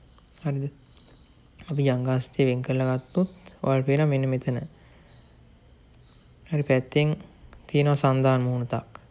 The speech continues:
හරි, මේ පැත්තෙන් තියෙන සන්දාන මුහුණත එක්ක තමයි අර අනුජංගාස්තිය ඇවිල්ලා එකතු වෙන්නේ.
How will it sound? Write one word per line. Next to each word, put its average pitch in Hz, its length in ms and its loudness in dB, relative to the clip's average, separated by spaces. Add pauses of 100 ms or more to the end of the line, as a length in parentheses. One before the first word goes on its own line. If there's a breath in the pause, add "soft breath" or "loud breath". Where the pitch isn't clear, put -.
(200)
හරි, 147 120 0
මේ 139 240 -2 (440)
පැත්තෙන් 139 340 0
තියෙන 143 160 0
සන්දාන 135 380 -2
මුහුණත 131 360 -4
එක්ක 139 220 -4
තමයි 139 400 -2 (500 loud breath)
අර 139 80 -2
අනුජංගාස්තිය 139 920 0
ඇවිල්ලා 147 240 2
එකතු 123 220 -6
වෙන්නේ. 113 380 -6